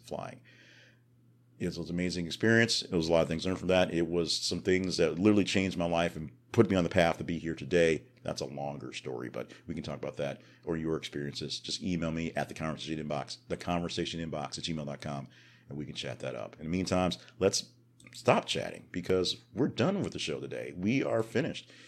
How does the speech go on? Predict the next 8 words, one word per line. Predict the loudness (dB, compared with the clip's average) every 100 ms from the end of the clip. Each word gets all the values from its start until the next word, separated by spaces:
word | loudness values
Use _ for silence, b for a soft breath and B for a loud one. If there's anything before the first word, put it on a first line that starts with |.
| B
It | 2 6
is | 4 2
time | 0 2 4 2
to | 2 2
prepare | 2 -2 2 2
for | 4 6 8 6 B B B B
a | 2
grand | 4 6 6 6 4 0 -8